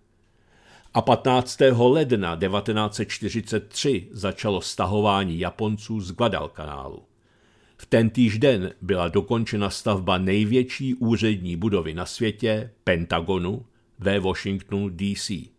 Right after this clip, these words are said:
Patnáctého ledna devatenáct set čtyřicet pět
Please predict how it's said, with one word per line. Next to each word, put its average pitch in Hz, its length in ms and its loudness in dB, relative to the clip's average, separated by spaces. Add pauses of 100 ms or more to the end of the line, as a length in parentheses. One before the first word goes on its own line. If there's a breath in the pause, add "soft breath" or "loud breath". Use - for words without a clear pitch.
(1000 soft breath)
Patnáctého 123 640 4
ledna 139 280 6
devatenáct 123 520 2
set 143 100 0
čtyřicet 127 600 -2
pět 127 400 2